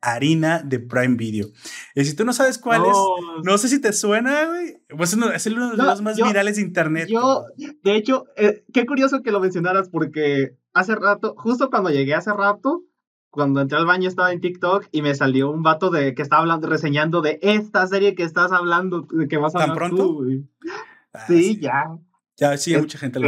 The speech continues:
Speaker 2: eh,
Speaker 1: lo tiene.
Speaker 2: es un meme, güey, es un meme muy, muy bueno. La verdad fue un buen meme y supieron aprovecharlo, güey, que es lo mejor de todo, güey.
Speaker 1: Pero bueno, el meme tiene ya varios años, ¿eh?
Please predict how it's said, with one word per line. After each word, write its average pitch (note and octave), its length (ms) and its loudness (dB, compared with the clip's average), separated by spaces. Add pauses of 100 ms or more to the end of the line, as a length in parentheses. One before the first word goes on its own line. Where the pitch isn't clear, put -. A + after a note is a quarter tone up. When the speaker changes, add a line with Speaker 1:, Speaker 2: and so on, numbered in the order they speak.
Speaker 2:
eh, E3+ 80 4
Speaker 1:
lo - 80 -10
tiene. - 180 -16
Speaker 2:
es F#3+ 160 0
un B3 160 2
meme, C#3+ 480 0
güey, A2+ 360 0
es A#2+ 100 -2
un D#3 80 -2
meme C#3+ 240 2
muy, C#3 420 2
muy C3+ 280 0
bueno. C#3 420 0
La D#3 100 2
verdad F3+ 220 2
fue B3+ 80 2
un B3+ 80 0
buen C4 180 0
meme B3 420 0 (140)
y G#3 120 -2
supieron F#3 320 0
aprovecharlo, E3 640 0
güey, B2 160 -2
que D#3+ 100 0
es D#3 80 0
lo F3+ 100 2
mejor C#3+ 360 0
de D3 120 0
todo, C3 320 2
güey. A2 160 -4 (260)
Speaker 1:
Pero D#3 140 -2
bueno, - 400 0 (100)
el D3+ 180 0
meme F#3+ 240 2
tiene D3 240 -2
ya C3 120 -2
varios G#2+ 260 -4
años, E3 320 0
¿eh? A#3+ 260 -2